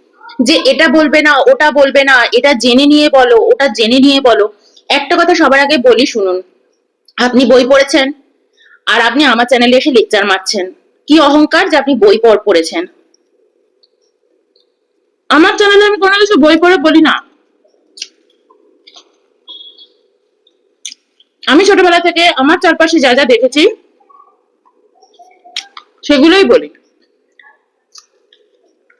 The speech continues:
মানুষ না, আমি দেখেছি,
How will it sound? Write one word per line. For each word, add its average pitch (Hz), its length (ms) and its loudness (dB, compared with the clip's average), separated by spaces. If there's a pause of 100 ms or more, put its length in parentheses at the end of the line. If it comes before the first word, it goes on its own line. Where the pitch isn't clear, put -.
(1900)
মানুষ 294 420 2
না, 311 340 0 (800)
আমি 294 180 2
দেখেছি, 294 520 0